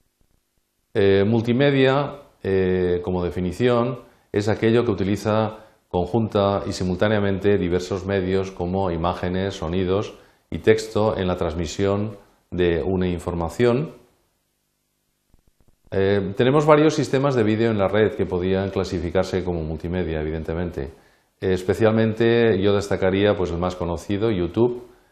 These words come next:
pero hay una, eh, digamos, una versión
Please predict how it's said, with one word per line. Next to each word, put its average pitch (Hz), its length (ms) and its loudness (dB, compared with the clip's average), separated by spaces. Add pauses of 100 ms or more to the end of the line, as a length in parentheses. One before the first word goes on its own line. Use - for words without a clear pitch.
(180)
pero 120 340 6
hay 123 160 6
una, 117 640 2
eh, 92 520 0 (440)
digamos, 98 380 0
una 104 160 0
versión 123 600 0